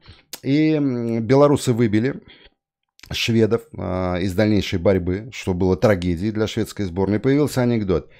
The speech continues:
А, Копоть, напоминаю, напоминаю, фамилия игрока. И ебать копать! Воскликнул тренер сборной Швеции, когда третья шайба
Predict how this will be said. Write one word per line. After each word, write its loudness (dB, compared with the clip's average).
А, 0
Копоть, -2
напоминаю, 0
напоминаю, -2
фамилия -2
игрока. -2
И 0
ебать 6
копать! 6
Воскликнул 2
тренер 2
сборной -2
Швеции, -2
когда 0
третья -2
шайба -4